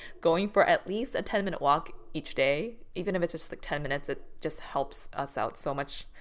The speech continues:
just to be outside and to be with each other and catching up with each other. Um, and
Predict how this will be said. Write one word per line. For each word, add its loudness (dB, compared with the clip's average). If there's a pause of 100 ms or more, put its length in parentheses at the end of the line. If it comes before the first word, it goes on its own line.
(180)
just -2
to -6
be 4
outside 8
and -8
to -12
be -4
with -2
each 0
other 4
and -2
catching -6
up -2
with -4
each -4
other. 4 (560)
Um, 2 (100)
and 4